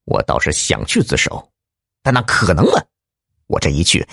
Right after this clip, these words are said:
会牵扯出多少人，你知道吗？黑道上的、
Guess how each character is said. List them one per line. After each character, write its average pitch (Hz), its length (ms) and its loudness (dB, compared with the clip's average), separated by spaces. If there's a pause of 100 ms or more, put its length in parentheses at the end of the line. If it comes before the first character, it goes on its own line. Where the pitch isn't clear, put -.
(140)
会 - 160 0
牵 - 220 0
扯 - 80 -2
出 87 140 -2
多 - 220 2
少 117 80 4
人， 85 160 4
你 - 60 6
知 - 260 -2
道 - 100 2
吗？ - 120 -4 (880)
黑 - 420 -4
道 - 160 -4
上 - 160 -4
的、 - 180 -12